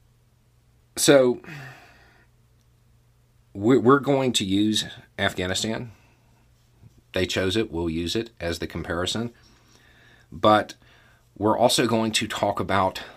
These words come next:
why, uh, people believe Russia was on par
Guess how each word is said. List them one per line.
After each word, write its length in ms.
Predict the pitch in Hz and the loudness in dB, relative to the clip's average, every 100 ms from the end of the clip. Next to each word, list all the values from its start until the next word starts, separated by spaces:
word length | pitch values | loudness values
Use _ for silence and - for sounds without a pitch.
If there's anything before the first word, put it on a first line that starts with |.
| - | -20
why, 880 | 82 85 90 104 120 80 73 90 110 - _ _ _ _ _ _ _ _ _ - | -12 -6 2 4 4 2 -4 -8 -10 -14 _ _ _ _ _ _ _ _ _ -6
uh, 320 | 85 80 71 - - _ _ _ _ _ _ - | -4 -2 -4 -10 -20 _ _ _ _ _ _ -8
people 260 | 135 117 107 | -4 -2 -2
believe 640 | 98 90 101 101 92 90 - | -2 -2 -2 -2 -4 -8 -8
Russia 480 | 85 90 95 107 98 | -2 0 0 0 -2
was 280 | 92 95 - | -2 -4 -4
on 300 | - - 82 | -6 -6 -6
par 520 | - 156 135 95 90 | 0 4 6 4 -2